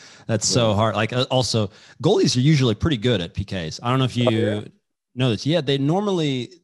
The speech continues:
Speaker 1: they like to, they mess around. I don't,
Speaker 2: Mm-hmm.
Speaker 1: uh, you've, I've never heard a bit on, uh, goalkeepers,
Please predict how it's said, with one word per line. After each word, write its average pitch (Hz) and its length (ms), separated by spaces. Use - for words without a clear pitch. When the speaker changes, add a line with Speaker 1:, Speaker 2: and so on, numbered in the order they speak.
Speaker 1:
they 120 120
like 156 220
to, 185 100
they 143 100
mess 165 280
around. 107 420
I 180 80
don't, 226 140
Speaker 2:
Mm-hmm. 104 160
Speaker 1:
uh, 120 160
you've, 147 240
I've 143 120
never 147 200
heard 120 120
a 107 40
bit 95 280
on, 87 420
uh, 87 460
goalkeepers, 92 680